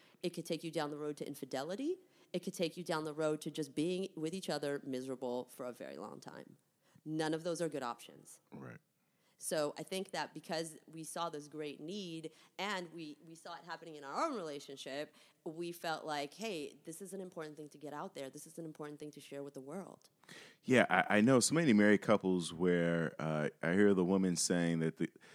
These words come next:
Speaker 2: the guy's either, uh, in, too much into porn
Speaker 1: Yeah.
Speaker 2: or, uh, video games.
Speaker 1: Yeah, yeah.
Speaker 2: Like, those are the two,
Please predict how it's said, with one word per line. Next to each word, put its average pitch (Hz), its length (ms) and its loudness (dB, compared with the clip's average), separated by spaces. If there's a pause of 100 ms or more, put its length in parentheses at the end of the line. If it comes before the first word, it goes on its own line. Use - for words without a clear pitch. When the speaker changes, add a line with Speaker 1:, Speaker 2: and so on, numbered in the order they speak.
(200)
Speaker 2:
the 92 80 2
guy's 104 360 10
either, 95 440 8
uh, 76 360 2 (500)
in, 107 160 4 (120)
too - 120 4
much 123 220 8
into 110 120 10
porn 92 640 6
Speaker 1:
Yeah. - 80 -20 (320)
Speaker 2:
or, 90 800 10
uh, 73 440 2
video 107 420 8
games. 80 500 0
Speaker 1:
Yeah, - 60 -14 (100)
yeah. - 80 -10
Speaker 2:
Like, - 160 2
those 139 340 12
are 156 60 12
the 151 140 12
two, 117 640 12